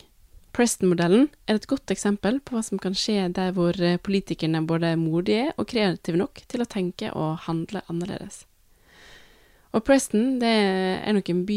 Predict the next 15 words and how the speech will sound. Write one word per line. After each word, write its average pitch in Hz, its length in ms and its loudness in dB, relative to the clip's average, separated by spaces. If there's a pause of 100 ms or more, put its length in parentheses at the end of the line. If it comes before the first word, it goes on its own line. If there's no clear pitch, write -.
som 170 100 -2
er 165 40 0
et 170 100 -4
forbilde 185 480 -4
for - 80 -16
flere 185 360 -4
andre 175 300 -2
steder 175 440 -4
som - 180 -6
har 202 80 0
begynt 190 240 -2
å 160 80 -8
tenke 170 640 -6 (160)
på 165 160 -6
alternativer, - 720 -8